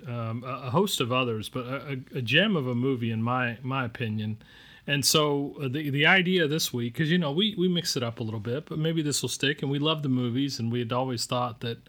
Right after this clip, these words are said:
we would mix the movies in, is that we're gonna take a line from a movie and kind of blow it up and, and, you know, think about it a little, little deeper and, and kind of what does it mean, maybe an interpretation or maybe nothing.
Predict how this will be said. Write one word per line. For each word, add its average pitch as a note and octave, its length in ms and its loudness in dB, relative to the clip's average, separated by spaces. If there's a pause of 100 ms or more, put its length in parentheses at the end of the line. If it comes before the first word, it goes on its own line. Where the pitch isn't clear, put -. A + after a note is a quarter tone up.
we B2+ 120 0
would A#2 160 -4
mix B2 260 -4
the - 80 -4
movies A#2+ 460 0
in, A2 160 -2
is A2+ 140 -4
that B2 80 -6
we're A#2 100 -4
gonna C3 140 -4
take D3+ 220 2
a B2 60 -2
line A#2 680 2 (160)
from B2 240 -4
a A#2 40 0
movie C3+ 460 2
and A2+ 100 -4
kind A#2 280 0
of G#2 320 -10 (340)
blow C#3 320 2
it B2 60 0
up - 180 -4 (360)
and, A#2 260 -6
and, A#2+ 360 -2
you B2+ 100 -4
know, G#2+ 280 -6 (640)
think D#3+ 220 0
about C3 320 4
it A2+ 100 -4
a A#2 60 -2
little, A#2+ 420 -2
little B2 240 -2
deeper A#2 540 0
and, G#2+ 200 -6
and A2 280 -6
kind B2 180 -4
of A2 60 -4
what B2+ 100 -2
does B2+ 160 -2
it A2+ 140 -6
mean, C3 440 0
maybe A#2 220 -2
an A2+ 60 -2
interpretation A#2+ 1040 -4
or C3+ 240 -2
maybe G3 320 -2
nothing. F#3 400 -4